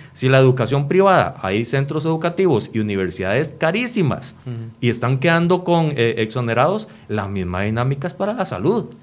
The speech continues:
Speaker 1: que si bien es cierto, hay hos-, hay hospitales caros,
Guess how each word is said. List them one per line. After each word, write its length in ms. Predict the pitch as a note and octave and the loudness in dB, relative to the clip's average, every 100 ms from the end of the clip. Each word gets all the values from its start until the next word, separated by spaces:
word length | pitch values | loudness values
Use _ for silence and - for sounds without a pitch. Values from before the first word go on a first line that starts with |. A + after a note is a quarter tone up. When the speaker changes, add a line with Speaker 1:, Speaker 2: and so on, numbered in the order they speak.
| - - _ | -20 -20 _
Speaker 1:
que 140 | A2+ F#2+ | -4 -4
si 160 | G2 | -2
bien 160 | F#2 B2 | 0 0
es 80 | C3+ | 0
cierto, 400 | F#3 E3+ A2+ - | -2 0 -4 -2
hay 200 | G2 A#2 | 0 0
hos-, 160 | C#3 C3 | 0 -2
hay 200 | G#2 B2+ | -2 -2
hospitales 600 | C#3+ C#3+ F3+ E3 F#2+ - | -4 -4 -4 -2 -4 -4
caros, 400 | G#2+ C3 G3 | 2 2 0